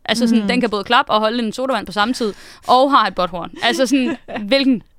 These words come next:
Speaker 1: energi.
Speaker 2: Ja.
Speaker 1: Altså, du ved, hele den
Speaker 2: Det
Speaker 1: positivitet i det. Jeg tror, det er meget vigtigt at få fortalt, at selvom man ser, at ens fætter går til kamp hver uge, så er det ikke fordi, at,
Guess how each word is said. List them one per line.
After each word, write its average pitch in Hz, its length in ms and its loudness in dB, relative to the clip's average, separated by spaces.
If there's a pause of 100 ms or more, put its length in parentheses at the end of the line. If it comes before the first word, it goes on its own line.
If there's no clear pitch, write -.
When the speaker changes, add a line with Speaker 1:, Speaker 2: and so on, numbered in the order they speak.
(120)
Speaker 1:
energi. 180 360 -8 (160)
Speaker 2:
Ja. 208 200 -6 (340)
Speaker 1:
Altså, 247 160 0
du 285 80 -8
ved, 285 180 2 (140)
hele 320 380 0
den 302 160 0
Speaker 2:
Det - 80 -12
Speaker 1:
positivitet 226 680 -4
i 196 80 -6
det. 185 140 -10
Jeg 214 140 -4
tror, 269 260 2
det 247 80 -4
er 254 60 0
meget 247 220 2
vigtigt 277 280 -2
at 214 80 -2 (340)
få - 260 -6
fortalt, 220 420 -2
at 196 120 -8 (480)
selvom 254 380 2
man 208 200 -4
ser, 285 260 2
at 196 200 -2
ens 208 400 -8 (340)
fætter 240 440 2 (220)
går 208 120 0
til 202 140 -8
kamp 214 280 0
hver 196 220 2
uge, 202 300 -6 (280)
så - 180 0
er 226 40 4
det 214 80 2
ikke 220 300 0
fordi, 254 300 0
at, - 160 -2